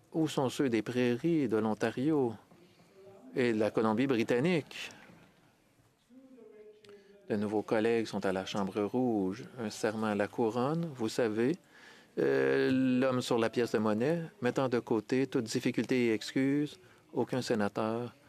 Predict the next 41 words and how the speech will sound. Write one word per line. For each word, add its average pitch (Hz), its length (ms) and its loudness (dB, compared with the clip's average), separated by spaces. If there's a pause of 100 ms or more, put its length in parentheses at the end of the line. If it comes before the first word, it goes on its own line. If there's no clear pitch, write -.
(360)
ne 107 180 2
doit 110 300 2
refuser 110 440 0
son 127 140 2
devoir. 98 600 0 (960)
Et 113 60 -4
c'est 117 320 -2 (680)
ce - 160 -20
que - 120 -2
notre 101 500 -4 (560)
collègue 101 580 0
et 110 120 -2
modèle 104 400 2
a 98 40 0
fait, 135 420 -2
la 113 100 -4
sénatrice 117 420 -4
Renée 110 300 0
Dupuis, 107 480 -4 (180)
l'honorable 117 480 2
en 98 120 0
effet. 95 340 -2 (580)
Nous 123 100 0
lui 110 200 2
avons 110 320 0
souhait-, 107 200 -2 (760)
souhaitons 113 440 0
bonne 107 240 0
chance 123 460 -2
et - 40 -2
lui 101 140 -6
faisons 110 340 -4
nos 98 220 -2
adieux, 120 480 0
qu'elle 117 140 -4
ait 107 80 2
la 101 140 -2
santé 113 220 -4
et 110 40 0
le 101 100 2
bonheur, 101 480 -2